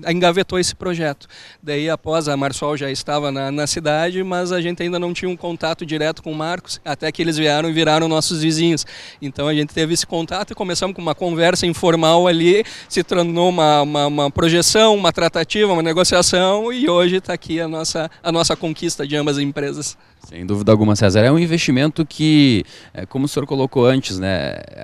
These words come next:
Speaker 2: agora a geração do Júlio que tá vindo aí, como você também assumiu, é, seu pai agora, então, é, pensar a empresa pra daqui a dez, vinte ou mais cinquenta anos, né? Acho que a,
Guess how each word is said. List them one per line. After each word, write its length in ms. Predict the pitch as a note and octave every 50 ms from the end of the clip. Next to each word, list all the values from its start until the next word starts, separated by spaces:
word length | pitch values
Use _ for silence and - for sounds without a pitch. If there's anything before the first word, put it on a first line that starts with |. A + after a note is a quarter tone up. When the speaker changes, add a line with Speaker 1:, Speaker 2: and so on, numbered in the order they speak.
| A1+ -
Speaker 2:
agora 540 | - - G#2+ G2+ G2 A2 A#2 A2 G2+ F2+ E2 _ _
a 100 | - G2
geração 400 | F#2+ A2+ A2 G#2 - - A2+ A#2
do 100 | A2+ A2
Júlio 260 | F#2+ G#2 A#2 A2+ A2
que 80 | -
tá 120 | - G#2 F#2+
vindo 320 | F2+ - A2 A2+ A2 G2+
aí, 360 | F#2+ F#2 G#2 A#2 C3+ C#3+ C#3 C3 - - - - -
como 200 | B2+ C3+ C3+ B2+
você 220 | B2 B2 - C#3
também 280 | C3 - B2+ A#2+ B2 C3
assumiu, 540 | B2+ B2+ - C3 A2+ A#2 B2+ C#3+ C#3+ B2 - - - - _
é, 340 | - G2+ F#2+ F#2+ F#2+ E2+ - G2+ F#2+ _ - G#3
seu 200 | - - A#2 G#2+
pai 360 | - - A2+ A#2+ C3 C3+ B2+
agora, 340 | A2 G2+ G2+ G#2+ A#2 B2 B2
então, 320 | A2 - A#2 A#2 C3 C#3 - - - - - - -
é, 80 | -
pensar 640 | - - F3 F#3 F3 - - F3 F3+ G#3 A#3 G#3+ G3+ _ -
a 120 | - C#3
empresa 640 | C#3+ C#3 - - C3+ D3+ E3+ F#3 E3 E3 G3 G3+ G#3+ - _ _ _ _ _ _ _ _ -
pra 720 | C3+ C#3 C#3 D3 D#3 D#3+ D#3+ D#3+ D3 C#3 A#2 G#2+ E2+ - - _ -
daqui 640 | A2+ A#2 C3+ A#2+ - - - D#3+ F3+ G3+ G3 F3
a 160 | C#3+ A#2+ G2+ F2
dez, 420 | E2+ E2 A2+ C3 D3+ D#3+ D3 A2
vinte 580 | G2+ A2+ C3+ D#3 E3+ D3 - - - C3+ A#2+ A2+
ou 140 | A2+ A#2
mais 220 | A#2 B2 B2+ D3 -
cinquenta 360 | - C#3 - C3+ C3+ - C#3
anos, 240 | C3 B2 A2 F2 D#2+
né? 80 | E2
Acho 180 | D#2+ E2+ E2 -
que 260 | - - G2+ F#2 E2+
a, 100 | E2+ -